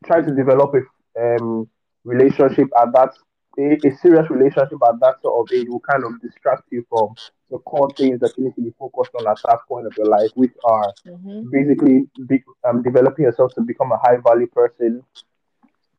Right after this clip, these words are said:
Speaker 1: um, reading books, you know, um,
Speaker 2: Mm-hmm.
Speaker 1: developing your spirituality, because those are the core foundation that will make you, you know, a great person in the future. So,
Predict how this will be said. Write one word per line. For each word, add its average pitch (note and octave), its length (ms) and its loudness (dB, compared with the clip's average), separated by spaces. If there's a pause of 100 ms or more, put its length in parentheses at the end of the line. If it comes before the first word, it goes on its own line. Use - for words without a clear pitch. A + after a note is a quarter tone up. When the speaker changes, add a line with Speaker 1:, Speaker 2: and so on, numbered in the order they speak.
Speaker 1:
um, A2 680 0
reading C#3 440 4
books, B2 440 0
you B2 80 -4
know, A#2+ 240 2 (440)
um, A#2 340 2
Speaker 2:
Mm-hmm. B2+ 240 -8
Speaker 1:
developing C#3 420 2
your B2 240 -2
spirituality, B2+ 800 2
because C3 360 2
those F3 300 4
are C#3 200 4
the C3 200 2
core D#3 440 2 (540)
foundation C3+ 640 2
that A#2+ 120 4
will C3 200 -2
make C#3 160 -4 (100)
you, B2+ 360 -2 (300)
you B2 120 -14
know, B2 320 0 (640)
a B2+ 40 -4
great C3+ 300 -4
person B2+ 320 2
in A2+ 100 -2
the A2 80 -4
future. A#2 420 -4 (1040)
So, D3+ 340 4